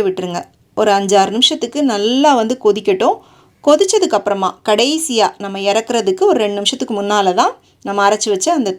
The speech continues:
தேங்காய் முந்திரி பேஸ்ட்டை இதுல வந்து ஊத்தணும். ஃபர்ஸ்டே நம்ம ஊத்தி ரொம்ப வந்து இதை கொதிக்க விடக்கூடாது. அப்படி பண்ணீங்க அப்படின்னா உங்களுக்கு வந்து அந்த தேங்காய் எல்லாமே தெரிஞ்ச மாதிரி ஆயிடும். தேங்காய் ஊத்திட்டு அந்த மிக்ஸி, நீங்க அரைச்ச அந்த மிக்ஸி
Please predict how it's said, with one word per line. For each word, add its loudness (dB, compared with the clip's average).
தேங்காய் 0
முந்திரி -6
பேஸ்ட்டை 0
இதுல 2
வந்து -2
ஊத்தணும். -8
ஃபர்ஸ்டே -2
நம்ம -2
ஊத்தி -2
ரொம்ப -2
வந்து -2
இதை 2
கொதிக்க 0
விடக்கூடாது. 0
அப்படி -2
பண்ணீங்க -4
அப்படின்னா -2
உங்களுக்கு -4
வந்து -2
அந்த -4
தேங்காய் 2
எல்லாமே -2
தெரிஞ்ச 0
மாதிரி -2
ஆயிடும். -2
தேங்காய் 2
ஊத்திட்டு -4
அந்த -4
மிக்ஸி, -2
நீங்க -4
அரைச்ச 0
அந்த -6
மிக்ஸி -8